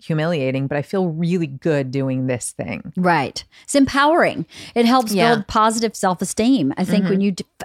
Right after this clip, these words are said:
Speaker 2: f-, whatever your interest is, to go and do that and feel fulfilled by that, because that is from you, for you, right? It is not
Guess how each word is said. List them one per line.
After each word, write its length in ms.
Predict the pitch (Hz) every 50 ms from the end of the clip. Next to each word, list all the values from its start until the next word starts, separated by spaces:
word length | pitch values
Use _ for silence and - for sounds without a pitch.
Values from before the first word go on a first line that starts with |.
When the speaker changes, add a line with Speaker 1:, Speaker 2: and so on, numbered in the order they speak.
| - -
Speaker 2:
f-, 140 | - - -
whatever 360 | 254 277 285 302 339 370 320 285
your 140 | 208 185 170
interest 320 | 175 - - 151 - -
is, 280 | 151 110 95 151 - - _ - - - - _
to 100 | - 208 196
go 340 | 185 208 202 202 208 208 -
and 200 | 180 175 175 170
do 180 | 202 208 202 185
that 300 | 175 151 135 131 - - -
and 220 | 170 165 160 147 _
feel 460 | - 208 196 185 180 165 160 151 - _ - - - _ _
fulfilled 500 | - 220 208 - - 254 254 269 220 196
by 180 | 170 160 147 151
that, 320 | 147 156 143 139 135 - -
because 340 | 190 - - 196 185 170 185
that 260 | 202 202 202 - -
is 380 | 180 175 175 165 156 - - - _ _ _ _ _ _ _ _ _ _ _ _ _
from 480 | _ - - - - 262 254 240 240 240
you, 460 | 220 196 180 170 156 147 165 180 180 - _ _ _ _ _
for 320 | - - - 233 214 208
you, 400 | 185 156 147 131 107 78 147 147 - _ -
right? 380 | 175 180 170 170 170 190 - - _ -
It 100 | 190 185
is 220 | 185 180 165 196
not 380 | 202 208 208 202 196 185 -